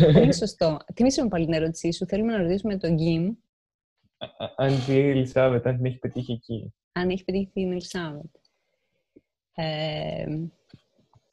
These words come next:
Speaker 1: αυτή είναι η κάρτα μας. Είναι Four of Cups.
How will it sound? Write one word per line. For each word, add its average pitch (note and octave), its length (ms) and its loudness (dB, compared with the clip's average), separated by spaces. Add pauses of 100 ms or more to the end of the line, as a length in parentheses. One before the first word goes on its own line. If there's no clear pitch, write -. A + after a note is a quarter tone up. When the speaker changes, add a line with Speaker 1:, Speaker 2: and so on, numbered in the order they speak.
(1000)
Speaker 1:
αυτή - 160 0
είναι B3+ 100 6
η - 20 4
κάρτα C#3+ 280 0
μας. C#3 180 -2
Είναι A3 240 4
Four G#3 120 6
of G#3+ 100 4 (140)
Cups. - 480 -8